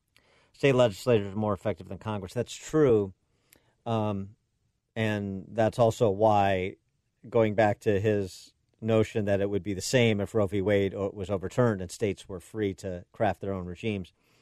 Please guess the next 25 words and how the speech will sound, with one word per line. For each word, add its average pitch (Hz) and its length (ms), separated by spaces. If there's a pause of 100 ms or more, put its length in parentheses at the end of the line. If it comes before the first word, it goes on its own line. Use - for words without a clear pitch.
(260)
seems 110 580 (500)
like 110 140
a 117 40
not 113 240 (100)
particularly 101 640
compelling 104 460
argument 101 400
to 101 100
me. 95 200 (420)
But 170 140 (160)
one, 190 260
one 202 140
of 214 80
the 165 80
things 123 280
that 113 140
he, 110 420
uh, 107 100 (220)
just - 300
suggests, 107 560
generally 107 400
speaking, 101 480
though, 87 300
that 101 120
I 90 240